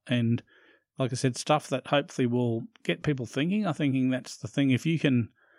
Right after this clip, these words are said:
you know, if I can just make you kind of just think about an aspect of your photography and where you're at, and maybe get you thinking about ways that potentially you could do something different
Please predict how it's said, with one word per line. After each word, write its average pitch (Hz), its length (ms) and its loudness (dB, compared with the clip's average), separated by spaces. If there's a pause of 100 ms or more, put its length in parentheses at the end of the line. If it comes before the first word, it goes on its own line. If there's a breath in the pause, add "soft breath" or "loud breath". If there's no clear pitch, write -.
(240 soft breath)
you 151 160 0
know, 131 120 2
if 127 120 0
I 165 100 4
can 156 140 2
just 131 180 2
make 131 240 2
you 117 380 4
kind 117 300 2
of 107 140 -4 (320)
just - 220 -4
think 156 180 2
about 127 300 2 (160)
an 123 140 -4
aspect 127 440 -2
of 107 120 -2
your 156 440 4
photography 123 680 0
and 117 120 2
where 113 100 2
you're 135 360 2
at, 131 220 0 (580 soft breath)
and 117 420 2 (220)
maybe 120 240 -2
get 123 240 2
you 113 40 4
thinking 127 440 0
about 113 480 -4 (160)
ways 120 400 0
that 113 200 -4
potentially 120 560 -2
you 117 220 2
could 117 180 -4
do 123 140 2
something 113 420 -2
different 117 440 0